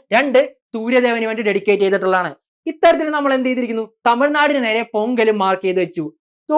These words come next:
ഒരു മാപ്പ് എടുത്തതിന് ശേഷം ഓരോരോ ഫെസ്റ്റിവൽസ് ആയിട്ട് നിങ്ങൾ ഇതുപോലെ മാർക്ക് ചെയ്ത് വെച്ച് പഠിക്കുകയാണെങ്കിൽ ഫെയർസ് ആൻഡ് ഫെസ്റ്റിവൽസ് എന്ന് പറഞ്ഞ ടോപ്പിക് നിങ്ങൾക്ക് റിവൈസ് ചെയ്യാൻ വളരെ വളരെ ഈസി ആയിരിക്കും. കാരണം എന്ന് പറഞ്ഞു കഴിഞ്ഞാൽ നിങ്ങൾ ഒരു സാധനം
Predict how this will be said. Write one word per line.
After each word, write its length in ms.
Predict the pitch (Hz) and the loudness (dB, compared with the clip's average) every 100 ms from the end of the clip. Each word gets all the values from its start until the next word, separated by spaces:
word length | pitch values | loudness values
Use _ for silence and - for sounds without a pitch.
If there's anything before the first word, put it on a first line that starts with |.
| 339 | 4
ഒരു 120 | 381 339 | 4 4
മാപ്പ് 420 | 285 302 349 349 269 | 2 4 2 4 4
എടുത്തതിന് 360 | 269 262 262 - 226 | 6 2 2 0 0
ശേഷം 320 | 247 240 220 _ - 233 | 0 0 -6 _ -2 4
ഓരോരോ 320 | 320 294 277 277 | 6 6 4 2
ഫെസ്റ്റിവൽസ് 440 | 233 - 240 233 233 | -4 -4 -6 -2 0
ആയിട്ട് 180 | 208 214 | 0 0
നിങ്ങൾ 160 | 208 214 | 0 2
ഇതുപോലെ 240 | 208 208 202 185 | 4 4 2 -2
മാർക്ക് 340 | 190 240 269 | 0 0 0
ചെയ്ത് 140 | 247 226 | -4 -4
വെച്ച് 120 | 220 214 | -6 -4
പഠിക്കുകയാണെങ്കിൽ 560 | 180 185 208 208 185 190 196 _ _ - | -4 -4 -4 -4 -2 -6 -6 _ _ 0
ഫെയർസ് 300 | 208 311 320 | 4 6 4
ആൻഡ് 100 | 302 | 0
ഫെസ്റ്റിവൽസ് 280 | 254 240 214 | 0 -2 -4
എന്ന് 100 | 220 | -2
പറഞ്ഞ 160 | 208 208 185 | -2 -2 0
ടോപ്പിക് 320 | 190 190 208 202 | -2 -2 -2 -2
നിങ്ങൾക്ക് 240 | 196 190 190 | 0 0 0
റിവൈസ് 340 | 190 220 226 | 4 2 2
ചെയ്യാൻ 160 | 208 208 185 | 0 0 0
വളരെ 320 | 170 185 208 208 | 0 0 0 2
വളരെ 300 | 190 196 196 214 | 2 0 0 -2
ഈസി 180 | 208 233 220 | -4 -2 -2
ആയിരിക്കും. 260 | 220 196 - _ - | 0 -4 -8 _ 0
കാരണം 200 | 226 240 277 | 2 4 4
എന്ന് 120 | 262 | 2
പറഞ്ഞു 160 | 262 262 | 2 0
കഴിഞ്ഞാൽ 180 | 247 285 _ 233 | -2 -6 _ -4
നിങ്ങൾ 160 | 302 302 | 2 2
ഒരു 80 | 285 | 4
സാധനം 280 | 277 254 269 | 4 4 2